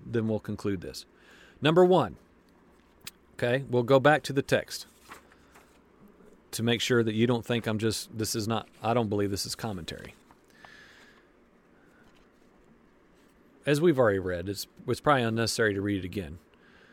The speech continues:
But when your harvest is coming in, paraphrased, you, you do not gather every single grain that's in your field.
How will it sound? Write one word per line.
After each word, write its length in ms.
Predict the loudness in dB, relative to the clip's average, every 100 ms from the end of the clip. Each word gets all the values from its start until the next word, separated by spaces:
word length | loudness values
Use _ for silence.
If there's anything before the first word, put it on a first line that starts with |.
| _ _ -6
But 140 | 0 4
when 160 | 4
your 140 | 4 4
harvest 360 | 4 4 2
is 120 | -4
coming 280 | -2 -2 0
in, 160 | -2 0
paraphrased, 640 | 4 4 2 -12 -12 -16 -20 _ _ _ _ 2
you, 640 | 6 6 4 2 -4 -12
you 200 | -4 -2
do 260 | 2 6 6
not 240 | 6 2
gather 580 | 6 8 8 6 4 0 -6 _ -20 -20 _ _
every 300 | 4 6 6
single 380 | 2 2 2 2
grain 440 | 2 2 2 0 0
that's 220 | -2 -2
in 240 | -2 0
your 200 | 2 0
field. 380 | 0 -8 -12 -18